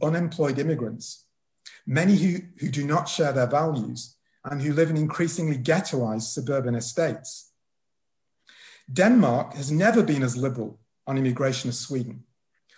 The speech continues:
but it is now moving towards even more stringent controls. Just this week, the Social Democratic Administration in Denmark, I repeat,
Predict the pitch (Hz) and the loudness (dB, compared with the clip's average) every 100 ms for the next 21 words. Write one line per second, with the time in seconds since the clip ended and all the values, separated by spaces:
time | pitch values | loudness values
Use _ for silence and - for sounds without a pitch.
0 | _ - 170 165 156 151 165 202 185 170 | _ -2 0 0 -2 0 2 4 6 6
1 | 220 214 175 - 117 113 113 - 196 208 | 6 6 4 0 -4 -4 -8 -6 2 4
2 | 208 190 165 151 - 156 147 131 131 131 | 6 4 4 0 -2 -4 -2 -2 -2 -2
3 | 123 - 160 123 - - - _ _ _ | -4 0 0 0 -6 -18 -20 _ _ _
4 | _ _ _ _ - - 131 190 226 226 | _ _ _ _ -20 -16 0 2 2 4
5 | 220 - 170 120 - - _ _ _ _ | 2 4 0 0 -2 -14 _ _ _ _
6 | - 151 - 185 196 202 185 170 160 156 | -10 -8 0 4 4 2 2 2 2 -2
7 | 170 - 156 143 135 127 160 160 156 127 | -4 -4 -4 -2 -2 0 2 0 0 -2
8 | 110 123 110 104 - _ _ _ _ _ | -2 -4 -6 -8 -14 _ _ _ _ _
9 | 139 127 131 127 185 147 - | -4 -2 -2 0 -2 -2 -8